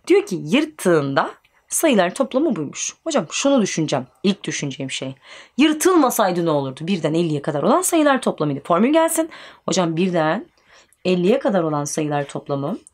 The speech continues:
n çarpı n artı bir bölü iki. Bu adamı yazdım. Yirmi beş mi oldu? O da bin iki yüz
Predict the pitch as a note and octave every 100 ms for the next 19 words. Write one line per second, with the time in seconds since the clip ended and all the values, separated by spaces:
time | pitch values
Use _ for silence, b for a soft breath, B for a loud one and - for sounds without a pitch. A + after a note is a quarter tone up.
0 | B B B B C4 C#4+ - E3+ D#3 -
1 | D#3+ C4+ E4+ _ _ - A#3+ G3 D3+ -
2 | D#3 G3 C4+ D#4 - - E3 F3 C#3+ -
3 | C#3 F#3+ G3+ E3 D3+ D#3 G3+ E3+ E3 A#3
4 | C4 D4 - E3 F#3+ F#3 G#3+ - D3 C3+
5 | C3 F3 _ B B B B B - B3+
6 | A3+ E3+ C#3 D3 E3 E3 B3 A#3 G3+ -
7 | G#3 G3+ - G3 F3 E3 D#3